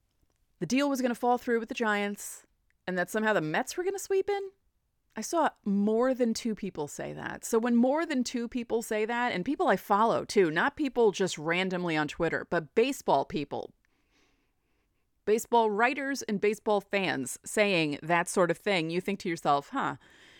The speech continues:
I wonder why people think this way." But yeah, that came out, and that was kind of a interesting nugget of info. But it's just really kind of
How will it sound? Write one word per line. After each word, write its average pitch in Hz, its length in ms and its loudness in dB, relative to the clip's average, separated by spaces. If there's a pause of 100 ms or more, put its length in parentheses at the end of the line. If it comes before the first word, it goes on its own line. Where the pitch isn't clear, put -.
(240)
I 170 60 -4
wonder 208 260 -2
why 233 160 0
people 208 280 -6
think 214 200 -4
this - 180 -6
way." 131 220 -4 (1000)
But 202 140 4
yeah, 202 120 6
that 233 220 4
came 285 220 2
out, 185 260 2
and 180 140 0
that 185 160 0
was 175 120 -2
kind 175 320 0
of 160 160 2
a 156 380 4 (1300)
interesting 160 1000 -2 (1300)
nugget 175 460 4
of 160 200 -2
info. 147 600 -2 (420)
But 196 120 2
it's 202 160 2
just 240 260 -2
really 240 840 -2
kind 214 340 -2
of 190 340 2